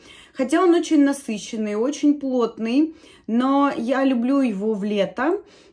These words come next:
Вот, я его для лета, в общем-то, и покупала. Хотя, наверное, ну, кому-то это будет чересчур, но мне он очень нравится.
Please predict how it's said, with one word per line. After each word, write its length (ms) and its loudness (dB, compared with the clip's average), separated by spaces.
Вот, 360 -6
я 120 0
его 120 -2
для 220 -2
лета, 260 0
в 80 -6
общем-то, 380 -10
и 40 -6
покупала. 540 -4
Хотя, 320 -8
наверное, 640 -4
ну, 120 -6
кому-то 340 0
это 200 -4
будет 380 -6
чересчур, 880 -2
но 200 0
мне 300 -2
он 180 -2
очень 380 -4
нравится. 640 -4